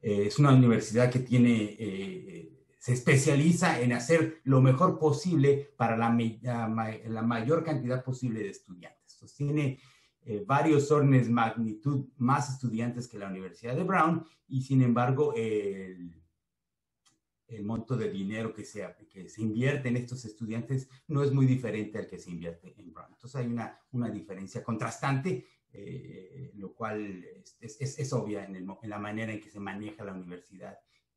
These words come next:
y se atiende a los estudiantes, ¿no? La otra cosa que ha sido un descubrimiento para mí es el gradiente de temperaturas, ¿no? Mientras que nosotros en la Ciudad de México no, nadie tiene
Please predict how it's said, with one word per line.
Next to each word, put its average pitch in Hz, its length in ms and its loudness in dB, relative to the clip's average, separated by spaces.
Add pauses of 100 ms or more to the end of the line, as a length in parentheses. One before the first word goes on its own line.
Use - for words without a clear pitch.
(160)
y 92 200 -14
se - 160 -14
atiende 101 400 -10
a 95 60 -10
los 85 160 -16
estudiantes, - 600 -20
¿no? 139 240 -10 (280)
La 123 120 2
otra 139 200 0
cosa 139 260 0
que 131 80 0
ha 123 60 0
sido 135 200 0
un 127 80 4
descubrimiento 123 720 -2
para 113 200 -2
mí 139 380 -4 (140)
es 113 360 0
el 104 280 -2
gradiente 131 560 2
de 131 100 2
temperaturas, 120 1000 -2 (160)
¿no? 151 140 -4
Mientras 95 440 -6
que 92 160 -10
nosotros 98 520 -10
en 95 100 -8
la 87 80 -10
Ciudad 101 240 -12
de 101 60 -10
México 104 460 -12 (180)
no, 104 540 -8
nadie 123 440 -2
tiene 123 500 -2